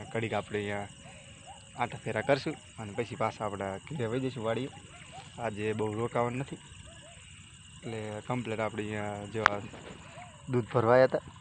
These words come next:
તો દૂધ ગામમાં ભરીને તો આપણે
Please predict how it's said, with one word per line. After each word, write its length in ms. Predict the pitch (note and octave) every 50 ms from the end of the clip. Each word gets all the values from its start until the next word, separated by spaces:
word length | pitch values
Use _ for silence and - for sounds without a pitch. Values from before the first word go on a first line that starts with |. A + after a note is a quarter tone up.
| - - - - - - - - - - - - - - - - - - - - - - - - -
તો 80 | - B2 G#2 G#2+
દૂધ 260 | A#2+ A#2 G#2 A2 - A#2+ A2+ G#2+ G#2+ G#2+ G#2 G#2
ગામમાં 360 | A2+ A#2 A#2 A2 G#2+ G#2+ G#2 -
ભરીને 280 | C#3+ D#3 E3 C3 A#2+ C#3 - - - - - - - - - - - - - - - - - - - -
તો 60 | - A2
આપણે 240 | G#2 - A2+ A2